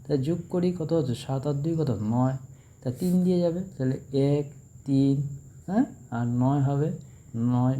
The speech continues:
লিখতে পারবো, তিন নং সাতাশ আর সাতাশ লিখতে পারবো, হয়ে গেল। এবার আমরা একুশ আর এবং সাতাশের, সাতাশের সাধারণ গুণনীয়ক বের করব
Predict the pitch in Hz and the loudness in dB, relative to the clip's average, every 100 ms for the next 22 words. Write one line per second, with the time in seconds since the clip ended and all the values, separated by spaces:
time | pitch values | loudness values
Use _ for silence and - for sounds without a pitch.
0 | 131 123 127 - 127 123 139 139 127 127 | -4 -4 -4 -4 -2 0 0 -2 -2 0
1 | 127 123 120 131 175 - 110 202 - - | 0 -4 -10 -10 -10 -4 -2 -4 -6 -20
2 | - - - - - - - - 196 196 | -20 -20 -20 -20 -20 -20 -20 -10 -4 0
3 | 214 - 147 - - 95 - - - - | 0 0 -2 -4 -6 -10 -10 -12 -14 -6
4 | 190 190 190 190 - - - - - - | -2 0 0 -2 -8 -16 -20 -20 -20 -20
5 | - - 120 123 170 196 208 180 127 147 | -18 -4 0 2 2 2 2 2 0 -2
6 | - - 120 123 - 175 247 - 127 110 | -10 -6 -2 -2 -2 0 0 -2 -4 -4
7 | 110 - - - - - 113 117 120 117 | -6 -12 -18 -20 -16 -6 -4 -2 -2 -2
8 | 120 127 - 165 175 175 - - - - | -8 -10 -8 -4 -2 -2 -6 -8 -16 -18
9 | - - - - - - - - - - | -18 -18 -18 -18 -20 -20 -20 -20 -20 -20
10 | - - - - - - - - - - | -20 -20 -20 -20 -20 -20 -20 -20 -20 -20
11 | - - 120 135 127 - 202 - - - | -10 -6 -4 -2 -2 0 -2 -2 -8 -18
12 | - - - - - - - 131 151 196 | -20 -20 -20 -20 -20 -12 -4 0 2 4
13 | 214 208 170 147 127 107 98 120 - - | 6 6 4 4 4 2 -6 -10 -10 -14